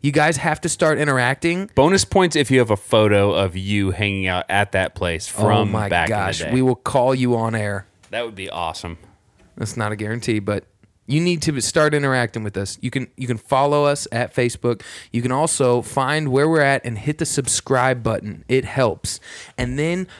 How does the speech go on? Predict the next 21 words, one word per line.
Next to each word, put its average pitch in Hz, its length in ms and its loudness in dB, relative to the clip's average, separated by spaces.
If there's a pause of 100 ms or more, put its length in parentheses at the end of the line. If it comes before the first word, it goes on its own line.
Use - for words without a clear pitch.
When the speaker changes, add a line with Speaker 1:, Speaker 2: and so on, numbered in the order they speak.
(140)
Speaker 1:
go 170 300 2
tell 180 460 0
your 151 240 -2
mom. 143 680 -2
I'm 135 160 -2
serious. 165 680 0
She - 280 -2
would 165 320 0
dig 156 300 0
Speaker 2:
Yeah, 147 120 4
Speaker 1:
this. 107 340 -4
Speaker 2:
because 139 360 6
also 127 400 4
we 123 180 4
all 120 160 6
know 117 180 2
how 110 80 2
much 98 200 -2
our 90 80 0
moms 80 300 -4
talk. - 340 -8